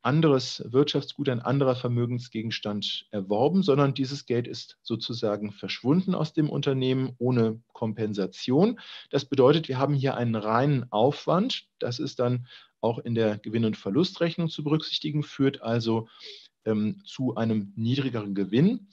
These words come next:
denn wir haben auf der Aktivseite jetzt weniger, was wir der Passivseite gegenüberstellen können. Das ist also ein erfolgswirksamer Vorgang,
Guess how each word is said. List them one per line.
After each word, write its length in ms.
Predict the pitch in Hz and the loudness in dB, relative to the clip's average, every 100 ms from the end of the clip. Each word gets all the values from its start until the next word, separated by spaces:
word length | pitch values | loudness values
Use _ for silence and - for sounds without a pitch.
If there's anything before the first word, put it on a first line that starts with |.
| - - | -16 -6
denn 120 | 117 | -4
wir 80 | 117 | -2
haben 160 | 113 107 | 0 -2
auf 120 | - | -4
der 120 | - | -6
Aktivseite 580 | 120 - 120 110 104 104 | -8 -8 -4 -2 -2 0
jetzt 320 | 101 101 - | -2 -2 0
weniger, 420 | 117 165 151 131 | 4 6 6 4
was 200 | 123 - | 2 0
wir 60 | 107 | -4
der 120 | 101 | -4
Passivseite 680 | - 113 117 107 101 98 98 | -4 -6 -6 -6 -4 -4 -6
gegenüberstellen 720 | 95 113 170 165 151 143 139 | -8 -4 -4 0 2 2 2
können. 220 | 143 139 | 0 0
Das 140 | 131 | -4
ist 120 | 143 143 | -6 -4
also 180 | 127 | -2
ein 100 | 123 | -4
erfolgswirksamer 1600 | - 110 - 120 120 - _ _ - 127 139 - 110 98 90 - | -4 -4 0 0 0 -10 _ _ 0 4 4 2 0 2 0 -6
Vorgang, 640 | - - 131 156 160 156 | -14 2 4 4 4 2